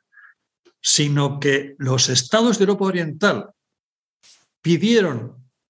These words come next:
entrar en la otan porque Rusia se radicalizaba. O sea, justo al revés.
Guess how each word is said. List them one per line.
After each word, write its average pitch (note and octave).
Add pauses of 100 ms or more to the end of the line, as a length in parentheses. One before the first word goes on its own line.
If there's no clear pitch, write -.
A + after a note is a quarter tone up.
(140)
entrar D#3
en G#3
la G#3+
otan G#3 (200)
porque E3+
Rusia A#3
se F#3+
radicalizaba. C3
O -
sea, C#3
justo A#3+
al G3+
revés. C3